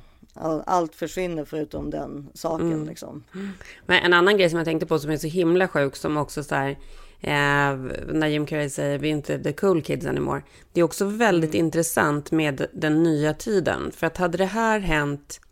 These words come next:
Speaker 2: då innan liksom Instagram, innan sociala medier, innan allt det fanns,
Speaker 1: Mm.
Speaker 2: och det bara hade funnits den här T V-sändningen,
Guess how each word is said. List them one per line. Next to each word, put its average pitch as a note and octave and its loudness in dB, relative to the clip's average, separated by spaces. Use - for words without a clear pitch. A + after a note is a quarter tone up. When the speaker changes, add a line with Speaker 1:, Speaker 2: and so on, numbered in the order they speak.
Speaker 2:
då D#3 2
innan F3 6
liksom C#3+ 0
Instagram, D#3+ 0
innan D#3 2
sociala D3 -2
medier, E3 2
innan D3+ 0
allt D3 -4
det F3+ 0
fanns, C#3 -6
Speaker 1:
Mm. E3 -8
Speaker 2:
och E3 2
det E3+ 4
bara F#3 8
hade F#3+ 6
funnits E3 0
den D3+ -2
här D3 -2
T D#3 0
V-sändningen, E3 -2